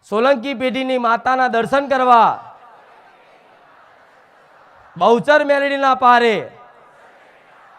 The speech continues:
અમારા સુખની કામના કરીને આયા છે. પણ બહુચર મેલડીમાં એવું કહે છે કે તમારા ઘેર તમારી જે કુળદેવી બેઠી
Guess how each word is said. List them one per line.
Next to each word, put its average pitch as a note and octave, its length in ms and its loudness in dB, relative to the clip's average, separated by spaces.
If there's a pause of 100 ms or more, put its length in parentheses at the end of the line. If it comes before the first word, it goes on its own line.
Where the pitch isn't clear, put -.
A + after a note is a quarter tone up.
(560)
અમારા C4 400 2
સુખની C4+ 500 -4
કામના C4+ 500 -4
કરીને C4 360 -4
આયા A#3+ 320 4
છે. G#3+ 220 -2 (2500)
પણ A3 160 0
બહુચર A#3+ 480 2
મેલડીમાં C#4 520 0
એવું C4 220 2
કહે B3+ 220 0
છે A#3+ 200 0 (1900)
કે B3+ 100 4
તમારા C4 540 2
ઘેર B3 340 0
તમારી C4 360 -2
જે A#3 180 -2
કુળદેવી D4 580 0
બેઠી C4 480 0